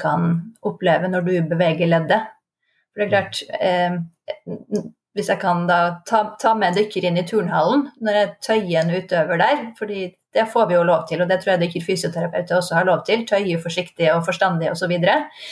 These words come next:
Eh, men da er vi jo med på å bevege et ledd, og, og da strekke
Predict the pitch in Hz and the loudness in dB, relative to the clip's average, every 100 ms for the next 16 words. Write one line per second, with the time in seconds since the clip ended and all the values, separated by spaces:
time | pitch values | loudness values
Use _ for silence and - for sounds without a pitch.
0 | - - - - - 202 196 190 185 185 | -14 -16 -18 -20 -10 -4 -2 -2 -2 -4
1 | 185 214 208 202 220 202 180 190 190 160 | -6 -4 2 4 4 4 2 4 2 2
2 | - 170 165 170 165 _ 226 269 277 202 | -2 2 4 2 -2 _ -2 2 2 2
3 | 170 170 180 - 185 165 165 165 - 208 | 2 2 2 0 0 0 -2 -12 -4 0
4 | 190 175 180 180 175 175 170 - 185 180 | 2 0 0 2 2 0 -4 -6 2 4
5 | 170 - 208 202 - 185 | 4 0 -2 -4 -4 -2